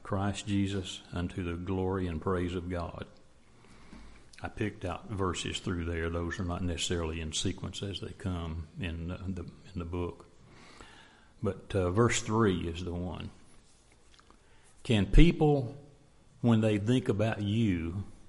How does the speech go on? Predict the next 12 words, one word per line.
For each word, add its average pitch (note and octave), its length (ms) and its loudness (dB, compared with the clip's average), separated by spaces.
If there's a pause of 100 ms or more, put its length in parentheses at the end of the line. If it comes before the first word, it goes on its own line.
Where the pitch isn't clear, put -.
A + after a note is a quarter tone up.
(2000)
have A2+ 360 2
the G#2 140 6
opinion, F2 760 4 (600)
"I G2+ 120 4
thank G#2 340 4
my G2 300 4
God F2+ 480 0
upon F2 320 -4
every F#2 320 0
remembrance F2 760 -2
of E2+ 100 -4
you"? F2 360 -6